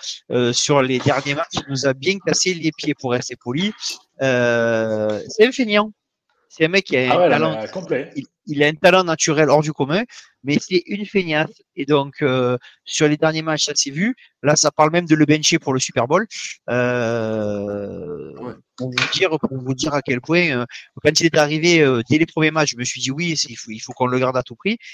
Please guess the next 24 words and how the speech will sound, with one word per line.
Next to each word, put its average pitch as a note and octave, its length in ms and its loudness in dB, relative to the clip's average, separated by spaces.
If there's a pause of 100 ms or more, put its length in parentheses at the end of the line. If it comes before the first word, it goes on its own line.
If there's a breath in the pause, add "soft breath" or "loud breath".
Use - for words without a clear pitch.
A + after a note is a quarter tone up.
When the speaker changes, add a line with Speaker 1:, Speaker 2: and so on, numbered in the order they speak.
(200 loud breath)
Speaker 1:
Puis A#2 120 -12
plus D#3+ 180 -4
ça E3 180 2
va, G3 140 4
plus D#3 180 -4
je D3 120 -4
me C#3 140 -4
dis E3 240 -2
que C#3+ 180 -2
soit F3+ 200 2
il F3 60 -2
fait D#3 160 2
un D3 60 -6
contrat C#3+ 360 0
d'un C#3 180 0
an D#3 280 0
pour B2 160 -6
voir, C3 280 4
euh, A2+ 200 2 (320 soft breath)
pour A#2+ 100 -12
pouvoir C3 220 -4
signer C#3 300 -2
gros B2+ 200 4
ailleurs, D3 280 4